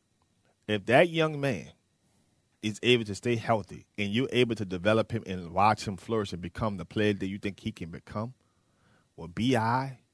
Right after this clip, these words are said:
and C J McCollum, and you adding the Herb Jones to that team,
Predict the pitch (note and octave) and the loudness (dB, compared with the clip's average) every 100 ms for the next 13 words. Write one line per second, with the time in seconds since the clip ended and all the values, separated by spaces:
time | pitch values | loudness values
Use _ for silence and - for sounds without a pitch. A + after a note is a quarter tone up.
0 | _ _ _ _ E2+ - A#2 G#2+ A#2 A2 | _ _ _ _ -12 -4 -4 -2 -4 -4
1 | - - - _ _ _ _ _ _ _ | -8 -10 -16 _ _ _ _ _ _ _
2 | _ _ _ _ - F#2 F2+ G#2 C3 - | _ _ _ _ -6 -4 -2 -4 -4 2
3 | A2 A2 G2 F2 A2 G#2+ F#2+ G#2+ G#2 - | 2 2 -2 -2 -2 -2 -2 -2 -4 -2
4 | F#2+ G2 - F#2+ | -2 -2 -4 -8